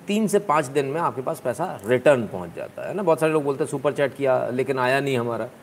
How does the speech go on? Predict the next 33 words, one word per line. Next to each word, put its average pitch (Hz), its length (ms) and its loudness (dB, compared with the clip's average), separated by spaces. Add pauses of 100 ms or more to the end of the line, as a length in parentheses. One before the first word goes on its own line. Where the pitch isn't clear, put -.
(420)
तीन 190 200 4
से 208 80 6
पाँच 185 220 4
दिन 185 100 2
में 196 120 4
आपके 185 160 4
अकाउंट 175 240 4
में 196 80 4
वो 196 60 6
पैसा 170 260 2
वापस 120 360 2
आ 95 40 -6
जाता 85 320 -10
है, - 60 -16 (540)
तीन 143 140 0
से 135 100 -4
सात 107 200 -2
दिन 92 160 -8
में, 80 100 -12
सॉरी, - 240 -14
है - 60 -10
ना। - 60 -12 (220)
उसको 160 180 -2
देख 147 200 2
लिया 147 160 2
कीजिए, 131 280 -4
कई 147 180 -2
बार 175 220 2 (120)
सेम 135 320 -2
डे 151 60 4
आ 143 80 4
जाता 120 280 -4
है, 214 60 -12